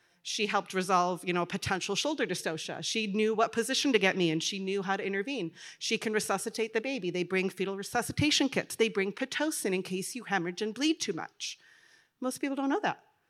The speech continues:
Almost everything that happens that would be an emergency in the hospital,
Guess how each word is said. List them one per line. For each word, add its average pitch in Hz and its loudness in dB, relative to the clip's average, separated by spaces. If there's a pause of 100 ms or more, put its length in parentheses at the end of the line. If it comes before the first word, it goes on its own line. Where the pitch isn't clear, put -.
(340)
Almost 269 2
everything 277 4
that 233 -2
happens 240 -2
that 233 0
would 214 0
be 226 0
an 220 4
emergency 202 0
in 185 -4
the 180 -4
hospital, 226 -6